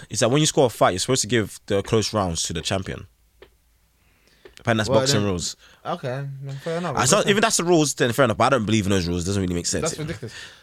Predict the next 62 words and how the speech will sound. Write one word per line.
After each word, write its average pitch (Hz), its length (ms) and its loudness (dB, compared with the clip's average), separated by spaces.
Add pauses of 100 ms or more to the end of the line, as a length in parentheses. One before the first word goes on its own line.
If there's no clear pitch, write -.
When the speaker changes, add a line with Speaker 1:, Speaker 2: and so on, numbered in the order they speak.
Speaker 2:
So 160 120 -2
that 202 140 4
means 208 140 0
the 170 60 -2
champion 175 300 -2
will, 147 180 -4
al-, 156 180 -8 (500)
if 160 80 0
it's 165 120 2
a 160 80 -8
close 196 240 2
fight, 311 140 -6
the 127 60 -4
champion 139 280 -4
will 131 60 -6
change 127 240 -8
the 117 80 -4
belt. 92 180 -10 (280)
Speaker 1:
Essentially, 131 500 2
the 117 60 4
way 123 100 6
boxing 110 360 0
is 98 100 -2
built, 92 340 -2
that's - 180 -8
what 90 80 -2
it's 101 100 -2
supposed 98 180 -2
to 90 60 -6
be. 90 180 -4
Speaker 2:
Oh, 135 100 -14 (140)
then 123 100 -10
fair 143 200 -6
enough. 147 220 -8 (800)
Speaker 1:
Hmm? 131 180 0 (120)
Speaker 2:
It 214 100 0
is 226 180 2
probably, 190 260 -2
you 190 60 -2
wanna 202 200 0
keep 175 140 -2
the 147 100 -4
money 165 180 -4
man, 147 220 -4
the 135 80 -6
money 185 200 -4
man, 127 220 -10
isn't 165 200 -10
it? - 140 -16 (600)
Speaker 1:
But 98 120 4
I 110 100 6
mean, 110 320 0 (840)
if 170 220 2
it's - 280 2
like 127 380 2
the - 60 -6 (120)
rounds 123 200 6
are 113 40 0
close, 113 280 2
but 92 240 0
this 107 120 0
guy 107 240 0